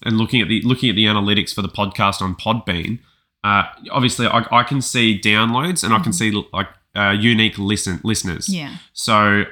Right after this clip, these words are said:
Speaker 1: I actually don't get to see how many subscribers we've got, likes come. I think to get those more advanced analytics, I have to upgrade the plan.
Speaker 2: Yeah, right, okay.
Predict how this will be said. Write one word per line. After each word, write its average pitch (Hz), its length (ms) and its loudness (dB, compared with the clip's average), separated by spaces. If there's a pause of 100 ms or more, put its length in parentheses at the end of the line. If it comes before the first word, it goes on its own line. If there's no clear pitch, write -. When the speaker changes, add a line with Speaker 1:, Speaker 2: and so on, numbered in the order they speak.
Speaker 1:
I 113 360 2
actually 151 340 0
don't 131 400 0
get 107 180 -4
to - 80 -10
see 101 540 0
how 101 160 -6
many 101 120 -2
subscribers 92 600 -2
we've 92 180 -10
got, 95 420 0
likes 95 260 -2
come. 101 240 -8
I - 60 -4
think 143 300 0
to 190 100 -4
get 123 340 -2
those 110 180 0
more 110 140 0
advanced 101 460 0
analytics, 117 400 0
I 104 40 -2
have 110 160 -6
to - 140 -4
upgrade 101 300 -4
the 87 40 -8
plan. 127 460 -2
Speaker 2:
Yeah, 202 320 0
right, - 240 -12
okay. - 300 -16